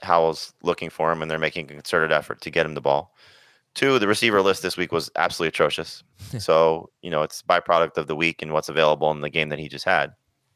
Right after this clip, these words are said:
Speaker 1: And so, you know, looking at how much Howell has been throwing and probably will continue to throw, and Curtis Samuel getting
Speaker 2: Mm-hmm.
Speaker 1: banged up as well, I think this is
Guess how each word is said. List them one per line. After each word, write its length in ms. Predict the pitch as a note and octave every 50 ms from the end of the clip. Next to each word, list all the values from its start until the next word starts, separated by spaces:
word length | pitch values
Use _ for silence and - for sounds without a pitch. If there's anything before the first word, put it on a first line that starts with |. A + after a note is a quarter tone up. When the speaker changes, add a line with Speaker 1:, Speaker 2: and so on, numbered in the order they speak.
| _ _ _ _
Speaker 1:
And 120 | - D#2+ E2+
so, 440 | - - E2+ D#2+ D#2+ D#2+ D#2+ D#2+ - -
you 60 | -
know, 120 | F2+ E2 D#2+
looking 300 | F#2 G#2 G2+ - G#2+ G2
at 60 | F#2+
how 100 | G2 G2
much 180 | F#2+ F#2 F#2 -
Howell 320 | - F#2 F2+ F2+ F2 E2+
has 220 | F2 F#2 F#2+ F#2+
been 160 | - G2+ G2 -
throwing 320 | - F#2+ G2 G2+ G2 F2+
and 80 | F2 E2
probably 240 | F2+ E2+ E2 F2
will 100 | F2 F2
continue 340 | D#2+ - E2+ - G2 F#2+ G2 G2
to 80 | G2+
throw, 300 | - - G#2 G#2 G#2+ G2+
and 140 | F2+ D#2 D2+
Curtis 240 | - F2+ F2 F2 -
Samuel 280 | - F2+ F2+ F#2 F2+
getting 180 | F2 F#2 F2+ F2
Speaker 2:
Mm-hmm. 40 | E2
Speaker 1:
banged 200 | F2 F2+ F2 E2+
up 160 | F2+ F2+ -
as 100 | E2 D2+
well, 360 | - G2+ G2+ G2+ G2 F#2+ - _ _ _ _ _ _ _ _ _ _ _ _ _ _ _
I 60 | F2 -
think 200 | - G#2 G2+ -
this 180 | - - - -
is 120 | E2+ -